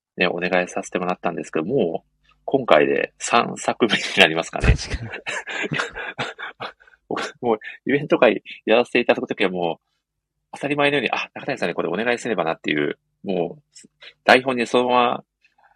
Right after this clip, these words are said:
Speaker 1: オッケーいただく前に先に書いちゃってるみたいなとこあるので、<laughs> むしろあの、中谷瑛人さんの、ね、ご都合がよろしければ、あの、今後も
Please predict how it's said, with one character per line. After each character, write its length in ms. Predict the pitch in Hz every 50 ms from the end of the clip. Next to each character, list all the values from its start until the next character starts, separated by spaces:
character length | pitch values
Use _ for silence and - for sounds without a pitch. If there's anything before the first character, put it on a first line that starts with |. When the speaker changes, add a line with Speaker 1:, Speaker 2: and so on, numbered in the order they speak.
| _ _ _ _ _ _ _ _ -
Speaker 1:
オ 60 | -
ッ 60 | - _
ケ 80 | - 101
ー 40 | 90
い 40 | 87
た 100 | - 101
だ 80 | 110
く 80 | - 117
前 120 | 113 107 90
に 100 | 80 -
先 220 | - - - 123
に 80 | 110 104
書 60 | - 127
い 80 | 123
ち 80 | - 95
ゃ 20 |
っ 40 | -
て 80 | - 85
る 80 | 80
み 40 | 78
た 60 | 80
い 40 | 78
な 20 |
と 60 | 78 78
こ 80 | 78
あ 40 | 80
る 100 | 82 80
の 80 | 78 73
で、 120 | 76 73
<laughs> 100 | 76 73 - - - 143 - - - - - _ _ _ _ _ _ _ - - - - - - - _
む 60 | -
し 80 | - -
ろ 60 | 120
あ 20 |
の、 240 | 98 98 - - - _
中 180 | - - - -
谷 140 | - 123 113
瑛 60 | 113
人 100 | 104 -
さ 100 | - -
ん 80 | 92 90
の、 140 | 90 90 - - - - - - - - _ -
ね、 160 | 87 - - -
ご 120 | - -
都 120 | - - 107
合 120 | 101 98 95
が 100 | 98 98
よ 120 | 101 107
ろ 60 | 117
し 80 | - -
け 80 | -
れ 80 | 87 80
ば、 220 | 80 - - - - _ _ _ _ _ _ -
あ 60 | -
の、 80 | -
今 180 | - - 90 87
後 80 | 87 87
も 260 | 85 87 - -